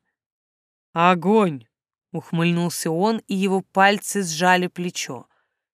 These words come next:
Я вспыхнула в буквальном смысле, и дело даже не в том, что через его сильные руки шел жар, сколько в том, как он на меня смотрел.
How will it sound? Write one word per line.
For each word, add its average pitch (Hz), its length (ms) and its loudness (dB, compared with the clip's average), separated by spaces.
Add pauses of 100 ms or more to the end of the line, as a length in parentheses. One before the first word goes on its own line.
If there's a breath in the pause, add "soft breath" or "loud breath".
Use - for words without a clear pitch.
Я 196 240 4
вспыхнула 214 800 -2
в 185 120 -2
буквальном 220 760 0
смысле, 240 640 -2 (280 soft breath)
и 196 100 0
дело 247 280 6
даже 233 320 4
не 233 180 0
в - 100 -8
том, 320 300 0
что - 200 -4
через 220 360 -4
его 202 240 -4
сильные 214 460 -2
руки 214 280 -2
шел 190 300 -2
жар, 175 420 4 (440 loud breath)
сколько 220 520 2
в - 100 -20
том, 262 440 2
как 196 420 4
он 226 240 0
на 240 80 2
меня 220 300 0
смотрел. 247 680 -2